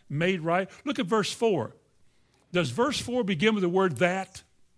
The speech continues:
God does a work in us to make us pure. So that what? So it said, "Then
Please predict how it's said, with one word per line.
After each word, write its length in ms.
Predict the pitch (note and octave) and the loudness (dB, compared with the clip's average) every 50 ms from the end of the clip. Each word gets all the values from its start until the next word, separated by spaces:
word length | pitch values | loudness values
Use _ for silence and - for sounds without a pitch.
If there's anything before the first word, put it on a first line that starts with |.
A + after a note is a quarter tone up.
| _ _ _ _ _ _ _ _ _ _ _ _ _ _ _ _ _ _ _ _ _ _ - | _ _ _ _ _ _ _ _ _ _ _ _ _ _ _ _ _ _ _ _ _ _ -4
God 280 | - F3 F#3+ B3 B3 F3 | -2 0 0 0 2 2
does 200 | A#3 A3+ G3 C#3 | 2 2 4 2
a 60 | G3+ | 0
work 420 | F3+ G3 G#3+ A3 G3+ - - - | 2 4 4 4 4 2 -2 -12
in 300 | - - A3+ A3 A3 F#3+ | -10 -6 -4 -2 -2 0
us 260 | D3+ C#3+ C#3+ D3+ - - | 0 0 -2 -2 -4 -4
to 120 | - F3+ | -4 -4
make 340 | D#3 E3+ F#3+ G#3 G3+ G#3 - | -2 0 0 0 0 0 0
us 460 | G#3 G3+ F#3+ - - - - - - _ _ _ _ _ _ _ _ _ _ _ _ _ _ _ | 0 0 0 -2 -4 -8 -10 -12 -14 _ _ _ _ _ _ _ _ _ _ _ _ _ _ _
pure. 300 | - - A3 E3 B2 - - _ _ _ _ _ _ _ _ _ _ _ _ _ _ _ _ _ _ _ _ _ _ _ _ _ _ _ _ _ _ _ _ _ _ _ _ _ _ | 0 2 2 2 2 -2 -8 _ _ _ _ _ _ _ _ _ _ _ _ _ _ _ _ _ _ _ _ _ _ _ _ _ _ _ _ _ _ _ _ _ _ _ _ _ _
So 320 | - - - - A3 A3 G#3 | -8 -4 -2 2 2 2 2
that 260 | F3 G3 F#3+ F3 C3+ | 2 0 -2 -2 0
what? 340 | C3+ F#3 E3+ C#3 A2 - _ _ _ _ _ _ _ _ _ _ _ _ _ _ _ _ _ _ _ _ _ _ _ _ _ _ _ _ _ _ | 2 2 2 2 0 -6 _ _ _ _ _ _ _ _ _ _ _ _ _ _ _ _ _ _ _ _ _ _ _ _ _ _ _ _ _ _
So 220 | - - F3+ F3+ | -8 -4 -2 0
it 40 | D#3+ | 0
said, 280 | - - F#3+ E3+ C3 B2 | 0 -2 -2 -4 2 4
"Then 500 | F3+ A3 A#3+ A#3+ A#3+ A#3 F#3 - - | 4 4 4 4 0 -2 -4 -8 -14